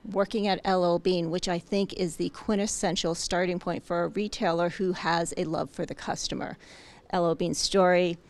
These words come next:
re-, really resonated with me. And so I've been on this path of doing all things marketing and product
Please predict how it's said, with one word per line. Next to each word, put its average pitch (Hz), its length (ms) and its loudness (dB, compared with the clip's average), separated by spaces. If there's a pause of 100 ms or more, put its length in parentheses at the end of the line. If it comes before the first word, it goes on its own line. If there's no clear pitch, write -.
(200)
re-, 175 240 -2 (100)
really 190 300 4
resonated 160 420 -2
with - 200 -6
me. 165 200 -4 (240)
And 196 160 -4
so 202 160 0
I've - 300 -4
been 302 120 4
on 381 160 2
this 185 220 2
path 196 380 0 (100)
of 175 300 2 (260)
doing 202 320 4
all 185 260 2
things 175 600 -2 (800)
marketing 247 540 4 (580)
and 202 180 2
product - 560 2